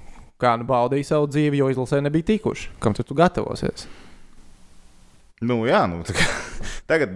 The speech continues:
Speaker 2: drusku citādāks tas formāts, mēs redzam pasaules čempionātos,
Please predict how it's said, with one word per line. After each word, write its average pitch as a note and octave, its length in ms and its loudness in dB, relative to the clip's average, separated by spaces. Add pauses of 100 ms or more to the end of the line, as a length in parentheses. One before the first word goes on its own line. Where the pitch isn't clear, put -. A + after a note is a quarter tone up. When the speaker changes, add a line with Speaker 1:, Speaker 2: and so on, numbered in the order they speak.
(120)
Speaker 2:
drusku G#2+ 300 2
citādāks D2 480 -2
tas - 120 -16
formāts, F2 360 -6
mēs D2+ 160 -14
redzam D2 220 -8
pasaules D#2 340 -4
čempionātos, C#2 720 0